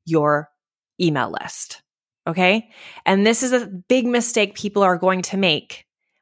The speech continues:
when they're trying to grow their email list if they don't do this. Okay? All right.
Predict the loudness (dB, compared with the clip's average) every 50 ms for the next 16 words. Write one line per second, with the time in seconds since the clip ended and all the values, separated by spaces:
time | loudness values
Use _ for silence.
0 | _ -4 -2 0 2 2 2 2 2 0 0 0 0 0 2 2 2 2 0 -2
1 | -2 -4 -6 -6 -6 -6 -6 -8 -8 -6 -6 -4 -4 -4 -4 -6 -8 -10 -10 -10
2 | -10 -10 -10 -10 -12 _ _ _ _ _ _ _ _ _ _ _ _ _ _ _
3 | _ _ _ _ _ -8 -6 0 2 2 2 2 0 -2 -8 -18 -20 -20 -20 -20
4 | _ -2 0 2 2 2 -2